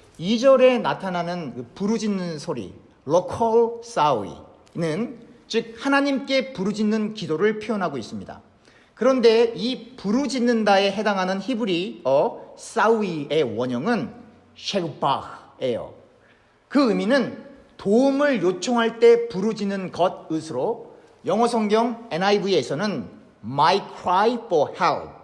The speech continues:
도움을 위한 부르짖음으로 번역하였습니다. 기도는 속삭이듯이 작게 해도 괜찮고 소리를 내어 크게 해도 괜찮습니다.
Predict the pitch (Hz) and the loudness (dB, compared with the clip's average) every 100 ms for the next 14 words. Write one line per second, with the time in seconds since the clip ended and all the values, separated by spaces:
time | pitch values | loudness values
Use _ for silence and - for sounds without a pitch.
0 | - _ _ _ - - - - 190 226 | -20 _ _ _ -20 -20 -8 2 4 4
1 | 220 233 196 147 170 220 247 226 - 175 | 4 4 2 0 0 0 -2 -6 -10 -4
2 | 180 156 151 160 110 139 151 226 240 - | -4 -4 -4 -4 -4 -4 2 2 2 -4
3 | - - 131 127 147 127 - 85 76 - | -16 -12 -10 -6 -4 -4 -8 -16 -16 -18
4 | _ _ _ _ _ _ _ - _ _ | _ _ _ _ _ _ _ -20 _ _
5 | - 185 185 214 202 - - - - _ | -4 0 2 2 -2 -6 -16 -20 -20 _
6 | - 320 - - 294 254 226 233 247 233 | -10 -8 -6 0 2 2 0 -4 -4 -6
7 | - 160 - 202 190 170 170 117 123 120 | -6 -8 -8 -6 -4 -4 -8 -8 -8 -10
8 | - 104 202 - - _ _ _ _ _ | -8 -8 -8 -14 -20 _ _ _ _ _
9 | _ _ _ _ - 302 302 285 294 208 | _ _ _ _ -4 -2 0 0 0 2
10 | 143 190 - - 277 285 262 226 196 165 | 2 0 -2 -10 -6 -2 0 0 0 2
11 | 269 - 151 131 107 - 62 | 2 2 -6 -10 -12 -16 -18